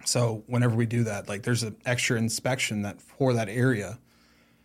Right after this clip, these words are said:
we tend to just not touch those. It's better just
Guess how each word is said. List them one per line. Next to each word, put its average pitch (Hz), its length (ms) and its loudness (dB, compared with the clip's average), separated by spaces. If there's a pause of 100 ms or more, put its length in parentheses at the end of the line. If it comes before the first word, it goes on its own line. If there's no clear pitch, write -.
(160)
we 123 60 2
tend 123 240 4
to 110 100 -2
just 110 280 -4 (100)
not 113 420 0 (560)
touch - 360 -4
those. 95 300 -14
It's - 140 -18
better 117 320 -2
just 113 220 -6